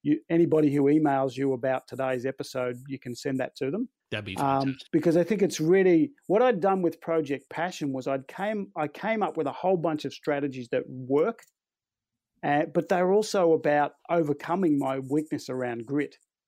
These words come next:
Speaker 1: Like, designing your environment's important. However, if I'm better at my grit and sticking at my abili-, my ability to stick at tasks, I'm actually gonna get more done. So,
Speaker 2: Mm-hmm.
Speaker 1: um,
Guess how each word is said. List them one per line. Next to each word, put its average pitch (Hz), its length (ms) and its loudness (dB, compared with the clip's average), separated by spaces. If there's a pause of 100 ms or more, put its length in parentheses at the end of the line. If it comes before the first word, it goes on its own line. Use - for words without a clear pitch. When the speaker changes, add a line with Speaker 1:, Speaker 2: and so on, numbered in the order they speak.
(300)
Speaker 1:
Like, 139 300 0 (340)
designing 160 440 4
your 156 140 4
environment's 156 560 0
important. 151 580 0 (720)
However, 160 500 2
if 160 140 -6
I'm 156 180 -2
better 175 260 0
at 156 80 -6
my 143 160 -6
grit 160 440 -4
and 139 140 -8
sticking 175 400 -2
at 143 160 -6
my 135 220 -6
abili-, 151 380 -2
my 143 140 -2
ability 135 380 -2
to 117 80 -12
stick - 240 -8
at - 120 -10
tasks, 156 500 -8 (180)
I'm 160 120 -2
actually 160 240 -4
gonna 139 160 0
get 131 200 -2
more 120 200 -2
done. 120 360 -2
So, 131 340 -2 (460)
Speaker 2:
Mm-hmm. 143 60 -2
Speaker 1:
um, 135 320 0